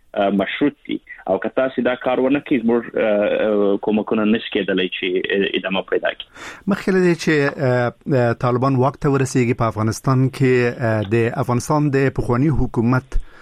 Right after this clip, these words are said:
Speaker 2: اه، له پلاوي سره د خبرو، اه، په اړه چې په ټکنۍ مخ ته تللې یا تا په ټپه درېدلې وي، هم د ناروې نوم اخیستل کېده چې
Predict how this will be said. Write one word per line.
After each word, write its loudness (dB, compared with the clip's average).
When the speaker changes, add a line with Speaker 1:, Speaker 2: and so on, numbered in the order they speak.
Speaker 2:
اه، 2
له 2
پلاوي 0
سره -2
د -2
خبرو، 2
اه، 0
په -2
اړه 0
چې -4
په 4
ټکنۍ 0
مخ 0
ته 0
تللې 0
یا 2
تا -2
په -4
ټپه -2
درېدلې 2
وي، 4
هم 0
د 0
ناروې 2
نوم 2
اخیستل -2
کېده 0
چې -2